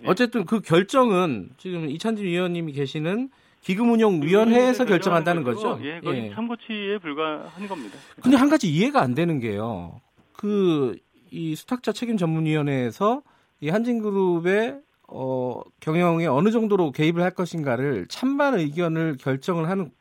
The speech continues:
Speaker 2: 과정에서 보건복지부가 적극적으로 "당신 위원은 참-, 찬성하느냐, 반대하느냐?" 이렇게 물어가지고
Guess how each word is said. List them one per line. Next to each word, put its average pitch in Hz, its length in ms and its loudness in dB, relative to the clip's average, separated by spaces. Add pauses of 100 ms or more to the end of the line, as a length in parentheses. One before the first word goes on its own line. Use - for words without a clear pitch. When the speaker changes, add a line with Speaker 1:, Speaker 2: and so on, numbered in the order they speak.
(160)
Speaker 2:
과정에서 131 720 2 (1200)
보건복지부가 208 1080 4
적극적으로 143 880 0 (300)
"당신 185 500 0
위원은 190 500 2
참-, 240 280 -4
찬성하느냐, 185 720 2 (240)
반대하느냐?" 196 500 4
이렇게 196 240 2
물어가지고 185 960 4